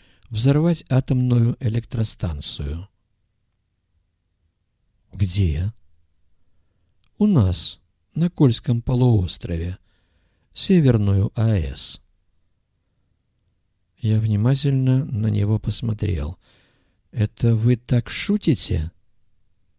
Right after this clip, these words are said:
Полковник Голубков долго разминал и прикуривал свой космос. «Нет». «И что конкретно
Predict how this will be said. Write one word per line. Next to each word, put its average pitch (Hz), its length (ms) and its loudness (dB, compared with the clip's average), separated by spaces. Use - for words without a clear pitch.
Полковник 101 600 -2
Голубков 101 800 0
долго 147 540 2
разминал 107 880 -2
и 104 120 -6
прикуривал 98 840 -6
свой 98 420 -4
космос. - 920 -10
«Нет». 90 560 -4
«И 120 100 -2
что 113 300 0
конкретно 107 800 0